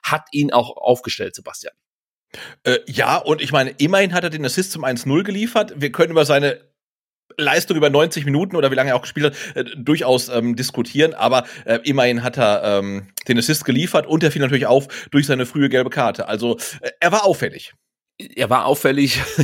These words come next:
Speaker 1: ja, das kann man so sagen.
Speaker 2: <laughs>
Speaker 1: Es war aber auch nicht schwer in diesem Konglomerat an, ich sag mal, eher weniger auffälligen Spielern, was das Positive betrifft. Also da reicht dann schon eine Vorlage, um wirklich mal herauszustechen. Nee, ich möchte jetzt hier über,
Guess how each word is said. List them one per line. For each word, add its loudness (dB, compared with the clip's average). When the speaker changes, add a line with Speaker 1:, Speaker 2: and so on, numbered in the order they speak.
Speaker 1:
ja, -4
das -2
kann -2
man -2
so -2
sagen. 0
Speaker 2:
<laughs> -12
Speaker 1:
Es -4
war 2
aber 2
auch -2
nicht 0
schwer -4
in -10
diesem -6
Konglomerat 0
an, 0
ich -4
sag 2
mal, 4
eher 6
weniger 6
auffälligen -4
Spielern, 0
was 0
das -4
Positive 0
betrifft. -2
Also -2
da 0
reicht -2
dann 0
schon -2
eine -2
Vorlage, 2
um 0
wirklich -4
mal -2
herauszustechen. -2
Nee, 4
ich -2
möchte 4
jetzt -2
hier 2
über, 0